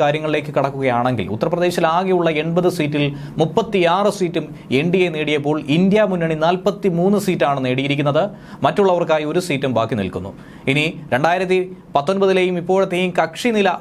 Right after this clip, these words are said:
ഒന്ന് പരിശോധിച്ചാൽ, മുൻപ് ബി ജെ പിക്ക് അറുപത്തിനാല് സീറ്റ് ലഭിച്ചിടത്ത്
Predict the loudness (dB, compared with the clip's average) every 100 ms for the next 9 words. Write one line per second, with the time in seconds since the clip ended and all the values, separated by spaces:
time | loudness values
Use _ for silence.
0 | -2 -2 -2 0 0 0 0 0 0 -6
1 | -18 -20 -20 -20 -4 2 4 4 2 2
2 | 2 2 0 0 0 0 0 0 0 0
3 | -2 -2 0 0 0 0 0 2